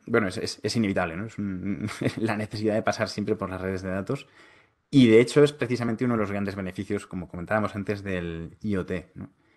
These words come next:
El utilizar las redes que ya están establecidas para la comunicación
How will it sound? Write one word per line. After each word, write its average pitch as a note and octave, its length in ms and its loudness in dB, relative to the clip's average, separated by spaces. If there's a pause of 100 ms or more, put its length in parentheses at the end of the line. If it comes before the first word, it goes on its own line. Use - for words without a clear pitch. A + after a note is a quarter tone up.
(120)
El G2 360 -4
utilizar A2 760 0 (300)
las G2+ 240 0
redes A2+ 320 0
que F#2+ 160 -4
ya A#2+ 160 4
están A2+ 240 -2
establecidas G#2 560 -4
para G#2 180 -2
la F#2+ 100 -6
comunicación F#2+ 720 -4